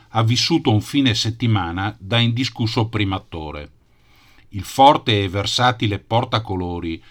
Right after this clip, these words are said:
della scuderia X Motor Team di Maser ha infatti colto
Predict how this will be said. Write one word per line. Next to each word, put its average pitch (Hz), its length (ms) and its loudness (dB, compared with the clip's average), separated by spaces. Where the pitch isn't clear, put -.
della 101 300 0
scuderia 110 720 2
X 123 200 -4
Motor 104 400 0
Team 104 440 -2
di 82 180 -6
Maser 85 640 -6
ha 113 120 -4
infatti 123 480 2
colto 104 640 -2